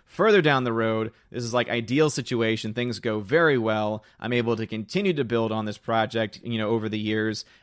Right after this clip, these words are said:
and eventually be able to, uh, convert V H S to digital for the first time, anything that does not have a digital transfer, and then later down the line than that, Laserdisc, trying to get that transferred. So again, that, that's, like, the long-term plan. I just wanted to share that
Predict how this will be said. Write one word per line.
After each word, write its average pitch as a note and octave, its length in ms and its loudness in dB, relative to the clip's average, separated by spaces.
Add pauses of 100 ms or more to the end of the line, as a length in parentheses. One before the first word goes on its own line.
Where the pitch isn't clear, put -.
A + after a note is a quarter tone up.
and A2+ 100 -2
eventually A#2+ 480 0
be A#2 160 2
able A2+ 200 0
to, G#2+ 500 -4
uh, G2+ 300 -6
convert A2 400 -2
V A2 180 0
H G#2 180 -4
S C#3+ 380 -2 (300)
to C3 100 -4
digital C3 320 0
for C3 120 -6
the B2 80 -4
first C3 320 -2
time, B2+ 240 0
anything B2 300 -4
that A#2 160 -6
does A#2+ 180 0
not B2 260 -4
have A#2+ 420 0
a A#2 80 -6
digital A#2 340 -4
transfer, A#2 640 -4 (300)
and A#2 160 0
then A#2 340 0
later A#2+ 400 2
down A2+ 260 0
the A2 60 -4
line G#2+ 300 -4
than G2+ 160 -6
that, B2 320 0 (420)
Laserdisc, A2+ 680 0 (420)
trying A#2+ 260 0
to A2 60 -4
get G#2+ 180 -4
that A2 220 -2
transferred. G2 520 -8
So G2+ 120 -8
again, G#2+ 160 -6
that, D3 180 0
that's, D3+ 160 0
like, C#3 140 -8
the B2 60 -4
long-term A#2+ 640 -2
plan. A#2 280 -2
I A2+ 40 0
just A2 120 -6
wanted A2+ 180 -4
to G#2 60 -4
share A#2 300 2
that A2+ 320 0